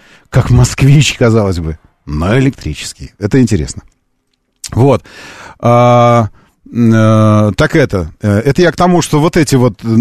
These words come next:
ну, в смысле, э, брю-, душнилы брюзжащие. Потом вечером, думаю, сниму, э, спектакль светодиодный, э, и световое шоу, которое устраивает, м, э, Jet Tour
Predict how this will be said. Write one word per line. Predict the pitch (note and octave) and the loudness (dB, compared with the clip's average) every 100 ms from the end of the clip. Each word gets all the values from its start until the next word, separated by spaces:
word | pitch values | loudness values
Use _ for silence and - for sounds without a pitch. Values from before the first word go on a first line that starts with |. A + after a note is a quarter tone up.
| D3 | 2
ну, | E3 | 0
в | G#2+ | 0
смысле, | - A#2+ A2+ | -2 -4 0
э, | G#2 F2 G2 F#2+ F2+ F2 E2+ F2+ | -2 0 0 2 2 -2 -2 -4
брю-, | G2+ C#3+ D3 A2+ - - - | -2 2 2 0 -10 -20 -16
душнилы | - A#2+ D#3+ F3+ G3+ D3 A2+ G#2 | -10 -4 -2 2 2 2 0 -4
брюзжащие. | G2+ A#2 C3 G#2 G#2 F2 - C2+ - _ - - | -4 0 2 2 0 0 -4 -10 -16 _ -20 -4
Потом | C#3+ D3+ A3 A3 | -2 2 2 2
вечером, | E3 G#3 - F3+ E3+ | 2 0 2 2 2
думаю, | E3+ E3+ D3+ | 2 2 0
сниму, | - D#3 D#3+ F3 F#3+ E3+ - _ _ | 0 2 4 4 2 0 -4 _ _
э, | A2+ A#2+ A#2+ A#2 A#2 A#2 A2+ A2 G#2+ | -2 2 4 4 4 4 4 4 2
спектакль | G2+ - C#3 - E3+ E3 D3+ B2+ - | 0 -2 -4 0 0 2 0 -2 -6
светодиодный, | - B2+ A#2 B2+ B2+ D3 D3 B2+ B2+ A2 G2 - | -4 -4 0 0 2 2 2 2 2 0 -2 -6
э, | F2+ F#2 F#2+ | -2 -2 0
и | A#2 | 0
световое | A#2 A#2 A#2+ C3+ C3+ B2+ | 0 0 0 2 2 2
шоу, | - D#3+ D#3 B2+ | 0 2 2 2
которое | A#2 C3 B2 | 0 0 0
устраивает, | A2 A#2 B2 A#2 G#2+ - _ _ - - _ | 0 0 2 2 2 -2 _ _ -20 -20 _
м, | - F#2+ F#2+ | -6 -2 0
э, | F#2+ F2+ F2+ F#2 | 0 2 0 0
Jet | G2+ B2 A#2+ | 0 0 0
Tour | C#3+ C3+ | 2 0